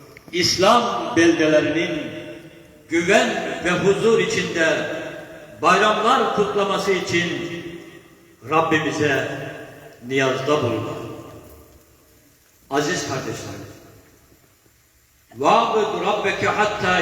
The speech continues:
يَأْتِيَكَ الْيَقِينُ. Sana ölüm gelinceye kadar Rabbine kulluk et. İlahi emrine boyun eğerek Ramazan mektebinde kazandığımız güzel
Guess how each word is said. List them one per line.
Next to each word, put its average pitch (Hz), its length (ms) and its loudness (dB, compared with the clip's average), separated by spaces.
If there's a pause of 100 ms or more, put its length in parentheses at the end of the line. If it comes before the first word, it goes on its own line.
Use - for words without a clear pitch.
(100)
يَأْتِيَكَ 202 480 -2
الْيَقِينُ. 190 1040 0 (640)
Sana 185 680 -2
ölüm 185 420 4
gelinceye 147 640 2
kadar 143 340 -2 (480)
Rabbine 202 480 0 (140)
kulluk 208 440 4
et. - 180 2 (1040)
İlahi 202 600 2 (140)
emrine 190 540 -2 (100)
boyun 226 300 4
eğerek 170 380 2 (880)
Ramazan 220 680 2
mektebinde 208 680 -2
kazandığımız 208 1000 0 (600)
güzel 226 520 2